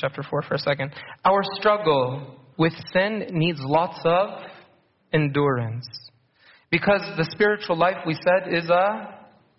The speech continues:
journey. And some people, because they become so discouraged by their sin, they give up.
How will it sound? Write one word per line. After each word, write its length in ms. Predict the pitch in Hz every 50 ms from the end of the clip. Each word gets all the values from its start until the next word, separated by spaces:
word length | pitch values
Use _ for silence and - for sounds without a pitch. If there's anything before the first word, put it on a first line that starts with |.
| _ _ _ _ _ _ _ _ _ - 143
journey. 640 | 131 151 156 147 139 127 127 117 117 120 127 131 - - - - _ _ _ _ - - _ -
And 140 | 170 180
some 320 | 175 - 233 269 294 262 -
people, 640 | - 202 202 196 - - 156 147 139 131 135 139 151
because 380 | 147 170 165 - 196 214 233 226 - - 151
they 400 | 165 170 165 160 156 156 143 -
become 280 | 160 147 - 185 185 175 - -
so 160 | 202 202 208 208 160
discouraged 680 | 160 156 - - - 190 185 185 160 143 135 135 131
by 300 | 139 156 165 175 170 147
their 160 | 151 147 147
sin, 640 | 147 - - - 160 160 175 196 220 233 226 214 - - _ _ _ _ _ _ _ _ _ _ _ _ _ _
they 160 | - 147 165 165
give 260 | 147 151 175 160 -
up. 460 | - 165 143 127 113 110 - -